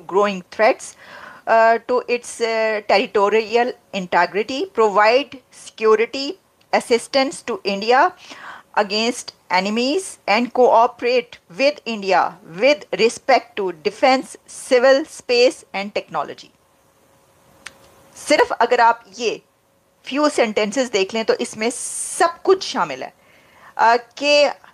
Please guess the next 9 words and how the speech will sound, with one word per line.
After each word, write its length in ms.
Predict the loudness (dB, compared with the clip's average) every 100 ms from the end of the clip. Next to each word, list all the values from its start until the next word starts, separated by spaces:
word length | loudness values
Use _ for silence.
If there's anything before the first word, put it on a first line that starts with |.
| _ _ _ _ _ -20
हर 400 | -14 -2 0 0
department 600 | 0 2 2 -2 -14 -14
में, 120 | -20 -20
space 580 | -20 -20 -14 -4 0 0
से 180 | 0 0
लेकर 340 | 2 2 0
टेक्नोलॉजी 680 | 0 -4 -2 2 4 2 0
तक 200 | -2 -2 -4
में 160 | -14